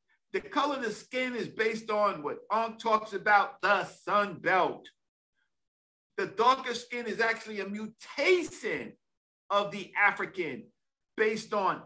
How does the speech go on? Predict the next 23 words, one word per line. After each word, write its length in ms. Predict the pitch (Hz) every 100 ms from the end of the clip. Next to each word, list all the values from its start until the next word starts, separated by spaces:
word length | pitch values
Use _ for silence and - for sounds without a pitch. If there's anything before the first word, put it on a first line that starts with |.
| -
the 200 | 208 190
sun 440 | - - 220 202
belt. 460 | 139 185 151 107 - _ _
It 80 | 190
is 160 | 208 165
not 380 | 220 220 208 185
necessarily 840 | 208 190 170 214 202 170 143 110 - _ -
natural. 1160 | 131 147 175 220 226 - 220 208 214 220 - _ _ _ _ _ _ _ -
It's 200 | 208 208
an 120 | 180 -
evolutionary 880 | 226 220 196 240 214 226 202 170 175
process. 680 | - 208 170 165 170 165 165
We 120 | 202
didn't 180 | 190 165
start 520 | - - 208 202 185 - 185
out 340 | 190 - -
like 460 | 160 156 151 - _ _
that. 400 | 165 170 143 120 - _ _ _ _ _ _ _
It 100 | 156
just 220 | 165 196 -
depends 460 | - 226 208 185
on 180 | 190 165
how 520 | 165 202 185 175 -